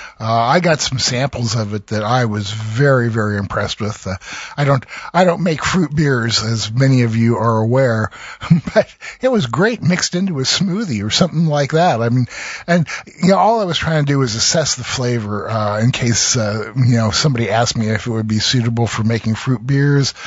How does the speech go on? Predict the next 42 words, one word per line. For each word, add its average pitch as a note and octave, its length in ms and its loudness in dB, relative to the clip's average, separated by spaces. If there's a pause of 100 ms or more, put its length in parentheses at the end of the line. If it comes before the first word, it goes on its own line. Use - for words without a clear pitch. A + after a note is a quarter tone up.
(200)
Uh, B2+ 40 -2
I A2+ 300 2
recommended C#3+ 680 0
it A2 100 -8
to A#2+ 100 -4
Ken. C#3+ 380 -6
He B2 120 -4
used C3 440 0
it A2+ 100 -2
in A#2+ 160 0
a A2 60 2
mead, C3 540 4
and, A2 360 2
uh, A2 140 0 (400)
sounds D3 360 2
like B2 200 0
he E3 180 0
really C3+ 340 2
enjoyed A2 460 2
it. D#2+ 180 -8
So, A#2 480 0
uh, A2 140 -2 (480)
if D3 160 2
any G3 220 6
of F3+ 40 4
you F3+ 180 4
are C#3+ 120 2
looking E3+ 320 0
out D#3 200 0
there D#3+ 200 0
for C3 220 -2
a A#2+ 140 0
fruit - 500 -2
product E3 540 0 (160)
to - 140 -2
use C3+ 520 2
in B2 180 4
your A2+ 240 4
brewing, C#3 600 4
mead C#3 240 4
making, C3 460 2
whatever, B2+ 640 0